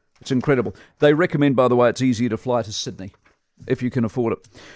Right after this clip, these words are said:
So anyway, here's the point of the story. The good part of the story, uh, is that one in twenty New Zealanders, by the way,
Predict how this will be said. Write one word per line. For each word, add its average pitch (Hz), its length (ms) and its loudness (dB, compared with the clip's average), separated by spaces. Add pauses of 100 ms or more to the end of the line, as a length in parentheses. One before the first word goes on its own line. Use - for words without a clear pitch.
So 185 180 4
anyway, 196 220 0
here's 220 220 -2
the - 80 -8
point 165 200 0
of 113 60 -6
the 117 60 -4
story. 139 260 0
The 113 80 -4
good 151 240 2
part 117 200 0
of 110 80 -4
the 104 60 -8
story, 131 440 -4 (800)
uh, 139 460 6
is 151 320 0
that 143 440 0
one 160 240 -2
in 139 80 0
twenty 127 280 -4
New 117 140 -2
Zealanders, 110 380 -6
by - 160 -8
the 98 100 -8
way, 104 280 0